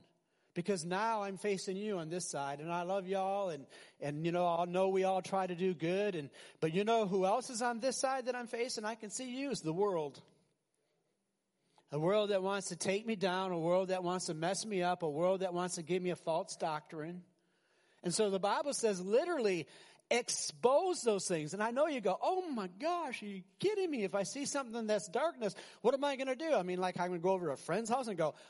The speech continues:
"Oh, what are you doing watching that?" I'm gonna go to work and go, "You know, you shouldn't cuss like that. And I'm just telling you, God doesn't like that, and you're going straight to hell." You know? No! That's not the point. But the point is we don't enter into it, number one, most importantly. We don't enter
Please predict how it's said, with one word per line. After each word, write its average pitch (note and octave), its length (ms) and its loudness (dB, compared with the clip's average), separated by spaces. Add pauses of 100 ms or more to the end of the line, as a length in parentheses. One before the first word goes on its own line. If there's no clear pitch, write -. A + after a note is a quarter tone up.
"Oh, G4+ 120 4
what F4+ 140 4
are - 20 0
you C4 80 -4
doing G#3 240 0
watching F3 320 0
that?" C#3 80 -2
I'm C#3+ 80 -4
gonna D3 100 -4
go E3+ 140 4
to D#3 80 0
work F#3+ 220 2
and F#3 80 -4
go, D3+ 100 0
"You D#3 140 0
know, F#3 100 0
you F3 120 0
shouldn't C3+ 300 -6
cuss F#3+ 240 -2
like B2 200 -8
that. C3+ 180 -2
And C3+ 100 -8
I'm E3 80 -4
just D3 180 -6
telling D#3 240 -2
you, A#2+ 100 -12
God D3+ 200 -2
doesn't C#3 220 -8
like F3 160 -2
that, C3+ 100 -4
and C3+ 80 -8
you're G#3 100 0
going D3 160 -2
straight E3 260 -8
to F3+ 40 -4
hell." F3+ 240 -6 (1900)
You E3 100 2
know? A3 260 0 (460)
No! F4+ 640 2 (640)
That's C#4 240 2
not D4 260 0
the C#4 80 -4
point. D4 520 -2 (720)
But A#3+ 120 4
the A#3 80 0
point D4+ 340 2
is A3+ 160 0
we A#3+ 120 -2
don't B3 260 2
enter A#3+ 280 0 (120)
into D4+ 460 2
it, G3 100 0
number F#3+ 260 2
one, G3+ 340 0
most F3+ 280 0
importantly. D3 580 -6
We F3 200 2
don't G#3 200 2
enter F3+ 300 -2